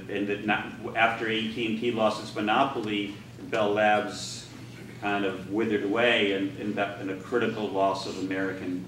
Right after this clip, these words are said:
competitiveness with it. And then just one last point,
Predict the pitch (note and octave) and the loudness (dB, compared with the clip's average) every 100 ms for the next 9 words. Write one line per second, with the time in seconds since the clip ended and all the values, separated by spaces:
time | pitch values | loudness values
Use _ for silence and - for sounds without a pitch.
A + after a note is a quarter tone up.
0 | - F2+ G2 G2+ G#2+ G#2 F2+ F2+ - - | -8 -8 -2 0 0 -4 -6 -2 0 0
1 | F#2 - - - - - - - - B2+ | 0 -4 -10 -16 -16 -16 -18 -14 -4 2
2 | C3 B2+ C3 - - A#2+ A2+ A2+ C3 - | 4 4 2 0 0 0 4 6 6 4
3 | - C3 A2+ A2+ | 0 2 2 -2